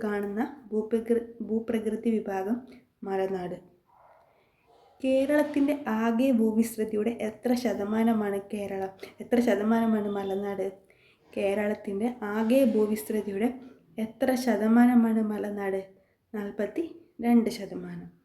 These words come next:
സമുദ്രത്തിൽ നിന്ന് ഏകദേശം എത്ര മീറ്റർ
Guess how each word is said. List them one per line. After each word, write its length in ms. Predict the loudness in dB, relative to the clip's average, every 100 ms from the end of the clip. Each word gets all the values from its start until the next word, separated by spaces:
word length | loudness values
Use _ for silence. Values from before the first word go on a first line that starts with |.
| _ _ _ _ _ _ -4
സമുദ്രത്തിൽ 680 | 2 6 8 8 6 4 4
നിന്ന് 220 | 6 4 0
ഏകദേശം 560 | -2 -2 -2 -2 -4 -8 -6
എത്ര 340 | -8 -6 -2 2
മീറ്റർ 340 | 6 6 6